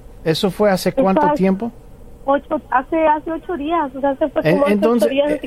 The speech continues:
Speaker 2: que
Speaker 1: eh, entonces, eh, tienes, o sea, ¿vas dirigiéndonos en una dirección con estas palabras o es simplemente un
Speaker 2: Ajá,
Speaker 1: comentario?
Speaker 2: entonces, sí, no, él quiere, él creo que lo que yo quiero que usted me diga es que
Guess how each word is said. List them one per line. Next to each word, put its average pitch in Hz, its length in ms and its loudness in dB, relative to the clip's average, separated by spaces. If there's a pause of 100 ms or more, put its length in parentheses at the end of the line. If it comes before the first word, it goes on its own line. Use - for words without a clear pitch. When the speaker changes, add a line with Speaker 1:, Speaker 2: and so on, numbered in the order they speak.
(320)
Speaker 2:
que 190 80 -6
Speaker 1:
eh, 190 120 -6
entonces, 208 500 0
eh, 196 280 -4 (260)
tienes, 220 540 2 (720)
o 160 100 -6
sea, 190 140 2
¿vas 208 300 2
dirigiéndonos 240 720 4
en 214 100 4
una 220 200 4
dirección 208 560 2
con 196 200 2
estas - 720 0 (400)
palabras 220 600 2
o 170 320 4
es 156 220 0
simplemente 202 680 0
un - 80 2
Speaker 2:
Ajá, 254 80 4
Speaker 1:
comentario? 160 640 2 (560)
Speaker 2:
entonces, - 320 -4
sí, - 240 -10
no, 247 160 2
él 254 160 -2
quiere, 311 420 0
él 254 180 0
creo 311 180 -2
que 302 120 0
lo 269 160 0
que 269 140 -6
yo 269 100 0
quiero 302 220 0
que 294 160 -2
usted 269 240 -4
me 285 160 2
diga 277 320 0
es 277 80 -4
que 269 180 -4